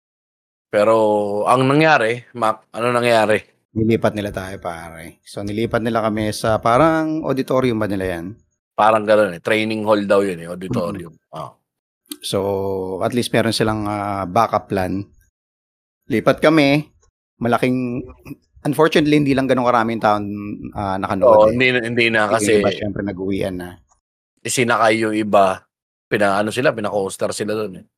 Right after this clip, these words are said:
Speaker 2: At panibagong challenge na naman, syempre. Kasi puta, malaki yung auditorium. Yung,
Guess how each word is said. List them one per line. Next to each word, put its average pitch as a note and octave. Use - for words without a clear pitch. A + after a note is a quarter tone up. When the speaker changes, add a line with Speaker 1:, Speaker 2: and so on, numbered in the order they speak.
Speaker 2:
At -
panibagong D3
challenge A2+
na G#2+
naman, G#2+
syempre. G#2+
Kasi A2
puta, B2
malaki B2
yung F3+
auditorium. C3+
Yung, A2+